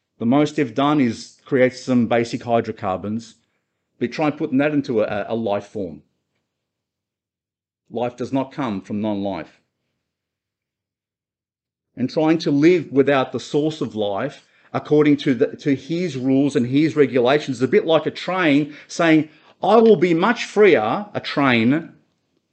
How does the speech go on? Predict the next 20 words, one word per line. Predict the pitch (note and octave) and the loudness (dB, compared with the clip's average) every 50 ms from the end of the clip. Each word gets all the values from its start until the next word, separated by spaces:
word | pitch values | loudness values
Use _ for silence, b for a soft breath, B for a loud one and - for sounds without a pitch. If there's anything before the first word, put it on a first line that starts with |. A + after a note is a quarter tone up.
| _ _ _ _ | _ _ _ _
saying, | - - D#3 D3 D3+ D#3+ | -6 -2 0 2 2 4
"I'll | E3 A3 G#3 | 4 4 4
be | F#3 F#3+ | 4 4
much | D#3 F3+ A#3+ B3 - | 2 4 2 2 0
freer | - - G3+ G3 D#3+ | 0 2 4 4 4
if | - D3+ D#3 E3 | 2 0 -2 -2
I | |
can | D3+ - C#3 | -4 -2 -2
just | C#3 E3 - - - - | -4 -4 -6 -10 -16 -20
free | - - - F3 F#3 | -14 -6 -2 0 0
myself | F3 E3 D#3+ D3+ - - D3 D3 - | 2 0 -2 -2 -2 -2 -2 -2 0
from | - C3 | 0 -2
these | A#2+ A#2 A#2 | -2 -2 -2
tracks." | - - A2 - - - - - - _ _ _ _ _ _ _ _ _ _ _ _ _ _ _ _ _ _ _ _ _ _ _ _ _ _ _ _ _ _ _ _ _ _ _ _ _ _ _ _ _ _ _ _ _ _ _ _ _ _ - | -4 -6 -6 -6 -6 -16 -20 -20 -20 _ _ _ _ _ _ _ _ _ _ _ _ _ _ _ _ _ _ _ _ _ _ _ _ _ _ _ _ _ _ _ _ _ _ _ _ _ _ _ _ _ _ _ _ _ _ _ _ _ _ -10
Think | - E3+ | -8 -6
about | F3+ D#3 E3 D#3 - - | -2 0 0 0 0 0
that | E3 C#3 | -2 -2
for | - - D3+ | -2 -2 0
a | C#3 C3 | 2 2
moment. | A#2+ A2+ G#2+ F#2+ F2 - - | 2 0 0 -4 -6 -10 -16